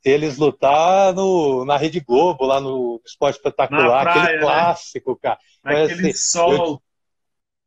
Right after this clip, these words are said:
Speaker 1: eu, eu tive o privilégio de ver esses caras lutarem, agora eu tô conviv-, com, é, dividindo seleção com eles, saca? Então,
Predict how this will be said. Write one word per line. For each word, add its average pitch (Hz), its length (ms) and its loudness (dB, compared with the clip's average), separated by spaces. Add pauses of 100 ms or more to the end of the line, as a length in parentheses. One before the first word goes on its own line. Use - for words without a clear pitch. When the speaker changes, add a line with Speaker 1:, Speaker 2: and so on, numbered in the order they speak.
Speaker 1:
eu, 156 80 2
eu 156 60 0
tive 165 280 -4
o 170 60 -2
privilégio 175 800 0
de 180 140 -2
ver 160 120 0
esses 160 300 -6
caras 139 460 0
lutarem, 147 720 0
agora 147 300 2
eu 170 60 -2
tô 160 300 -4 (120)
conviv-, 156 440 -6
com, 151 220 -2 (100)
é, 123 560 0 (180)
dividindo 147 600 -2
seleção 175 600 0
com 202 160 -4
eles, 156 600 -2 (220)
saca? 110 280 -4 (600)
Então, 135 920 0